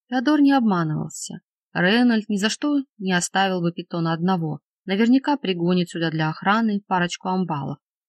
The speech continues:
да и сам не задержится. Оставит выродка на откуп топору и его ребятам и вернётся обратно.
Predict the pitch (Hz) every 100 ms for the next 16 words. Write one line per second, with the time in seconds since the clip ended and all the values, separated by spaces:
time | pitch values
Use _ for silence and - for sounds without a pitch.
0 | - 277 214 - 160 151 147 160 151 147
1 | 147 147 - 156 - _ _ 165 - 185
2 | 180 175 175 202 196 - 185 170 160 156
3 | - - - 170 - 226 240 175 160 165
4 | 190 180 156 143 160 165 _ _ - 285
5 | 175 160 156 - 147 143 147 139 - 151